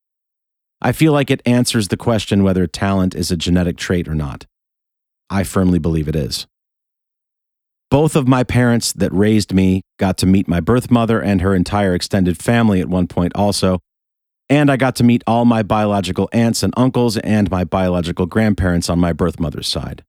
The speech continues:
To reiterate once again, I wasn't seeking a replacement family through all of this. I just wanted answers. I wanted to know where I came from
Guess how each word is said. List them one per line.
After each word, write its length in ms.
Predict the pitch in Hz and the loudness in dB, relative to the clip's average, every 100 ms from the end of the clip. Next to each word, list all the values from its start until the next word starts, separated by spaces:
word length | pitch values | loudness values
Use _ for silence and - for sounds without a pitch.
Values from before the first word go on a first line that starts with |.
| _ _ _ _ _ _ _ _ _ _ | _ _ _ _ _ _ _ _ _ _
To 120 | - 151 | 0 4
reiterate 500 | 151 165 156 123 107 | 4 4 2 0 0
once 240 | 113 104 | 0 0
again, 360 | 98 110 101 90 _ _ _ _ - | 0 0 0 -2 _ _ _ _ -8
I 60 | 123 | -2
wasn't 360 | 123 143 135 127 | 0 2 2 2
seeking 400 | - 127 117 104 | 2 2 2 2
a 60 | |
replacement 560 | 98 - 101 90 92 87 | 2 0 -2 -2 -2 -4
family 460 | - 104 104 95 | -2 0 2 2
through 260 | 82 - 80 | 0 -2 -2
all 100 | 71 | -4
of 100 | 71 | -8
this. 360 | 71 - - - _ _ _ _ _ _ _ _ - | -10 -10 -12 -14 _ _ _ _ _ _ _ _ -2
I 120 | 110 | -2
just 420 | - 127 123 - | 2 2 0 -2
wanted 420 | 101 101 98 98 | -2 0 0 -2
answers. 560 | 87 87 78 71 - - _ _ _ _ _ _ _ _ _ _ _ | 0 -2 -2 -8 -8 -12 _ _ _ _ _ _ _ _ _ _ _
I 100 | 101 | -2
wanted 360 | 107 120 117 110 | 2 2 0 2
to 80 | 117 | 4
know 180 | 113 | 4
where 160 | 107 101 | 2 2
I 100 | 95 | 0
came 280 | - 135 131 | 0 2 2
from 460 | - 127 120 120 | 0 0 2 0